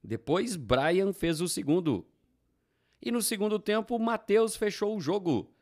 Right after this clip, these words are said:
três a zero a Cel e sete pontos na tabela. Na segunda partida do dia, o Jijoca do Ceará encarou o Correias do Rio de Janeiro.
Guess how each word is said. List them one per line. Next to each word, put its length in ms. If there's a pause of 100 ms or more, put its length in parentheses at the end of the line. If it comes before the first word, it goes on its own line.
(220)
três 360
a 100
zero 300
a 80
Cel 520
e 120
sete 440
pontos 380
na 140
tabela. 600 (560)
Na 120
segunda 360
partida 480
do 140
dia, 260
o 80
Jijoca 460
do 140
Ceará 340
encarou 420
o 60
Correias 600
do 80
Rio 180
de 140
Janeiro. 520